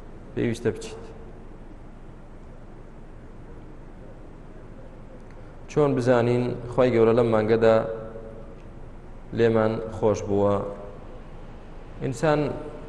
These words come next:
کە هەڵسا بەو شتەی کە خوا لێی دەوێ، با دڵنیا بێ بەوەی کە خوای گەورە بۆی دەوێت. ئەو شتەی کە خوای گەورە لێی داوا کردووی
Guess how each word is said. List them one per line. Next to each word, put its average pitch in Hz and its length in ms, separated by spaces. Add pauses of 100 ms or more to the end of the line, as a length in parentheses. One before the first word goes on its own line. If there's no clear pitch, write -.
(500)
کە 139 160
هەڵسا 135 320 (120)
بەو 127 120 (120)
شتەی 113 240
کە 107 120
خوا 123 260
لێی 120 200
دەوێ، 107 240 (1080)
با 147 100 (120)
دڵنیا 131 460
بێ 117 100 (100)
بەوەی 120 320
کە 120 120 (680)
خوای 120 260
گەورە 113 280
بۆی 107 200
دەوێت. 98 300 (1300)
ئەو 143 140
شتەی 147 200
کە 127 120
خوای 143 240
گەورە 127 300
لێی 135 180
داوا 113 220 (100)
کردووی 104 340